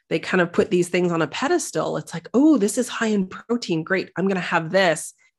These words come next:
instead of maybe the more balanced meal, the more satisfying meal, the one that you can choose most often. Um,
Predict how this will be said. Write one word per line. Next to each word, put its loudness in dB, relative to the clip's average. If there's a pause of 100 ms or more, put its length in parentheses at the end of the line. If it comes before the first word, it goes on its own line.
(160)
instead 0
of 0
maybe 0
the -4
more -4
balanced -4
meal, -4
the -8
more -8
satisfying -2
meal, 0
the -4
one -8
that -12
you -10
can -2
choose 0
most -2
often. 0 (400)
Um, -2